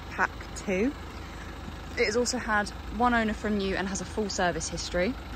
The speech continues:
On this car, we have park distance to the front, which we can see the sensors just along there.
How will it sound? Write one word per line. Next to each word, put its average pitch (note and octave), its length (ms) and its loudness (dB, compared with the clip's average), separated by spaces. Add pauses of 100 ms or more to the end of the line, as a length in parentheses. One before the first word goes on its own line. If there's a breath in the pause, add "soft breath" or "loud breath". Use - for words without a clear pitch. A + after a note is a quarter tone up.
(360 loud breath)
On A#3 140 6
this A#3 160 0
car, C4+ 400 2
we G#3+ 100 0
have G3+ 300 0
park G#3+ 240 2
distance F#3+ 420 -2
to - 80 -6
the F#3 60 0
front, G3 400 2
which - 180 -4
we A#3 80 0
can A3+ 180 -2
see G3 380 2
the G3 280 -2
sensors - 580 0
just - 200 -2 (100)
along E3 360 0 (120)
there. E3+ 300 4